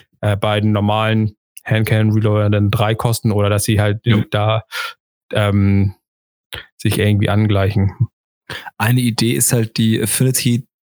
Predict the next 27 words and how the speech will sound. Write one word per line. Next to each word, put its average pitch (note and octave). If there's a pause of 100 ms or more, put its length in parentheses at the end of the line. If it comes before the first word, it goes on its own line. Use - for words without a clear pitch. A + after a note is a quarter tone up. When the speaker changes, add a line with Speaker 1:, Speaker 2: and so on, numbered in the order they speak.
(920)
Speaker 2:
zu A2+
einem, A2
äh, G#2+ (580)
Discount A#2+
quasi A2+
zu A2
machen, G#2+ (520)
dass - (360)
wenn A#2+
du A#2
die A2+
passende, A#2+ (880)
äh, A2
was, G#2
ah, F#2+
was -
ist A#2+
denn A#2
da G#2+
zum A2+
Beispiel? G#2+ (840)
Ich -
weiß G#2+
nicht, G#2+
äh, A2
ich G#2+
glaub, G#2+